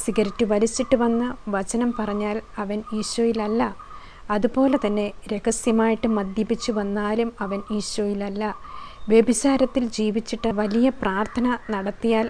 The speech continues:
അവൻ ഈശോയിലല്ല. കർത്താവിൻ്റെ വചനം പാലിക്കുന്നവരാണ് യഥാർത്ഥ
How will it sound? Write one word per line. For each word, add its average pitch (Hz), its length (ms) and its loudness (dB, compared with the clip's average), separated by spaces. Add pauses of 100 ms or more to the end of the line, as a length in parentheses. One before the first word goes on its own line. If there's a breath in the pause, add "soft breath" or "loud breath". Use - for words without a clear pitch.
(140)
അവൻ 208 160 -2 (180)
ഈശോയിലല്ല. 220 680 0 (680 loud breath)
കർത്താവിൻ്റെ 226 560 2 (100)
വചനം 247 460 2 (160)
പാലിക്കുന്നവരാണ് 226 920 2 (200)
യഥാർത്ഥ 208 560 -2